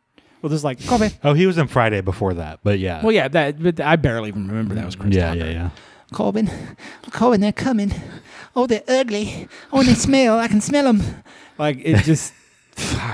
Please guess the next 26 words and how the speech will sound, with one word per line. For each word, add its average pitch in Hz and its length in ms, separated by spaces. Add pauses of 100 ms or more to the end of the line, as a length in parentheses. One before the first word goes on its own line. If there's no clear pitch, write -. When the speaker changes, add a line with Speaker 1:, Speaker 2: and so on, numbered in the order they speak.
(120)
Speaker 1:
and 160 200
yeah, 170 160
like 143 140
you 135 80
said, 135 200
Gary 139 240
Oldman 143 320
plays 131 240
the 120 80
bad 107 280
guy, 120 220
and 151 100
he 151 80
just 147 320
plays 156 320
it - 120
so 143 440 (280)
Speaker 2:
Yeah. 98 120
Speaker 1:
strange. 156 1080 (300)
Like, 147 300
he's 131 200
like, - 160
"First - 360
stage." 139 680
Like, 131 220
he, 139 200